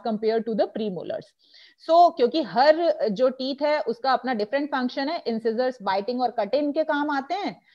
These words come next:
जो कैनाइंस हैं वो आपके पियर्सिंग और टीयरिंग के काम आते हैं फ्लैश,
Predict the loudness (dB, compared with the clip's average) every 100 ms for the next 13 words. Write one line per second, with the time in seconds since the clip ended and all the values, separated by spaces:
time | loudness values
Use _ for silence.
0 | _ -12 -6 -4 -2 -2 -2 -4 -4 -2
1 | 0 2 4 4 2 0 -8 -2 0 0
2 | -2 -2 -2 2 2 4 0 -2 0 0
3 | 2 0 0 0 -2 2 4 4 0